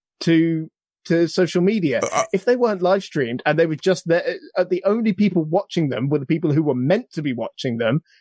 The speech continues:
Speaker 1: it would be a great, great thing.
Speaker 2: Okay, so I get the criticism. What you're saying is F one fans as a whole were saying, "Hey, what happened to all those car launches?" And then when they finally get
Speaker 1: Yeah.
Speaker 2: them,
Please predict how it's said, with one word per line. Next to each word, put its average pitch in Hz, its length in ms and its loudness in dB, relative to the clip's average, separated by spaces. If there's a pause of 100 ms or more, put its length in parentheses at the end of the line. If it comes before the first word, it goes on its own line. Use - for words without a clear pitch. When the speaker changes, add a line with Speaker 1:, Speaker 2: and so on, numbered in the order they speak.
(320)
Speaker 1:
it 247 120 2
would 254 140 -4
be 247 160 2
a 240 40 2
great, 240 440 0 (100)
great 254 360 0
thing. 262 420 2 (220)
Speaker 2:
Okay, 123 240 -2
so 131 160 2
I 147 120 0
get 180 240 0
the 190 80 -6
criticism. 101 560 0
What 147 140 2
you're 151 140 2
saying 113 260 2
is 92 280 0
F - 240 -2
one 131 220 2
fans 113 540 0
as 110 80 4
a 107 40 2
whole 95 640 0
were 101 140 0
saying, 104 240 2
"Hey, 330 240 4
what 277 140 0
happened 247 260 -4
to 226 80 0
all 214 100 0
those 208 160 2
car 170 240 2
launches?" 110 440 0
And 123 180 -2
then 131 140 2
when 127 160 2
they 120 100 2
finally 135 680 -2
get 170 200 0
Speaker 1:
Yeah. 151 140 0
Speaker 2:
them, 95 340 2